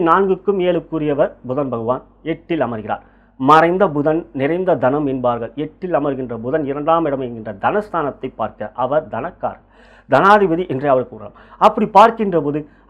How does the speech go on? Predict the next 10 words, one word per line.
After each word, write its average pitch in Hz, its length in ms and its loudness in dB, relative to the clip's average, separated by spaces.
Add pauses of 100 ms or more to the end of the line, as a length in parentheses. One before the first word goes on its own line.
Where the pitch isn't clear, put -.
(120)
அவர் 185 280 6 (160)
உங்களுக்கு 190 440 0 (240)
நன்மைகளையும் 226 720 2 (280)
மேன்மைகளையும் 185 640 0 (160)
மறைந்த 220 300 -2 (100)
புதனால் 160 340 2 (120)
நிறைந்த 226 380 -2 (120)
தனங்களையும் 196 680 0
பெறக்கூடிய 156 460 -2 (120)
ஒரு 151 120 -4